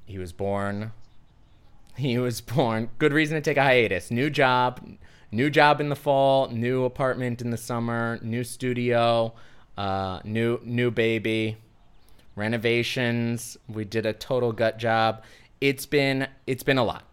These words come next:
It's been a lot. Um, so, you know, no excuses, but, but we're back. Um, and he'll be on the pod at some point. No,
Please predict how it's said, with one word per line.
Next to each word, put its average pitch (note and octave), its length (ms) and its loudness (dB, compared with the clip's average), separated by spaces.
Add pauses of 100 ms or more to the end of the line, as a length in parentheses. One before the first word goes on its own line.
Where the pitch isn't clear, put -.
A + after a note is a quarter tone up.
It's C#3 140 -4
been G3+ 120 2
a G#3 60 8
lot. D3 220 4 (840)
Um, A#2 460 0 (260)
so, A#2+ 440 6
you C3 120 -4
know, A2 100 -2
no A#2+ 180 0
excuses, A2+ 560 -4
but, G#2 320 -2
but G2+ 140 -2
we're B2 100 -4
back. F2 320 -4 (480)
Um, A#2+ 520 0 (500)
and G#2 200 -4
he'll A2 120 -2
be A#2+ 120 -2
on A#2 120 -2
the A#2 60 -2
pod F2+ 300 -2
at F2+ 140 -10
some F#2 160 -8
point. F#2 320 -8
No, F#2 220 -6